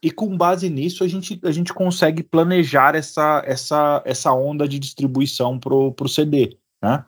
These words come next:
E isso cai numa coisa que a gente chama de onda no C D, né? Que é esse, esse planejamento de onda.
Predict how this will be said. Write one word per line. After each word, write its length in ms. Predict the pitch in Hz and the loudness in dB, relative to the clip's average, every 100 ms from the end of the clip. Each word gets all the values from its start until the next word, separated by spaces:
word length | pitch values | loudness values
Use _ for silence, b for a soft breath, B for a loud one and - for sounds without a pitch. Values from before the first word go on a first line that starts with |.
| _ - | _ 0
E 220 | 160 160 | 4 4
isso 200 | 175 190 | 4 0
cai 300 | - 135 147 | 4 6 6
numa 400 | 170 170 165 156 | 2 -2 0 0
coisa 320 | 147 143 147 | 0 0 0
que 80 | 147 | 0
a 40 | |
gente 120 | 143 143 | -4 -2
chama 280 | 143 143 | -2 -2
de 340 | 143 127 156 - _ | -2 0 -2 -4 _
onda 480 | 135 139 117 90 - _ | 4 4 4 0 -4 _
no 60 | 110 | -8
C 180 | - 104 | -2 0
D, 280 | 95 95 - _ | 2 0 -6 _
né? 260 | 95 104 - b b | -4 -2 -2 b b
Que 120 | - | 2
é 160 | 113 113 | 4 6
esse, 240 | 120 - | 4 0
esse 240 | 117 123 123 | -2 -2 0
planejamento 640 | 127 127 123 120 120 123 | 0 2 2 2 0 -4
de 120 | 123 | 0
onda. 300 | 135 107 101 | 2 2 -2